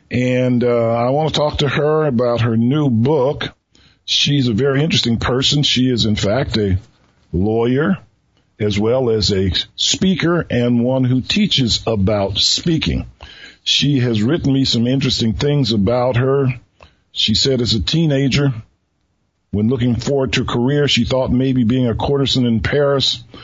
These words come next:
giving smashing parties along the lines of Violetta, the main character in Verdi's La Traviata, might work, but her s-, lack of a superb singing voice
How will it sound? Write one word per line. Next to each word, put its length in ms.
giving 300
smashing 500
parties 460
along 380
the 60
lines 380
of 100
Violetta, 560
the 120
main 300
character 440
in 100
Verdi's 440
La 180
Traviata, 680
might 440
work, 460
but 300
her 140
s-, 460
lack 380
of 140
a 60
superb 520
singing 420
voice 480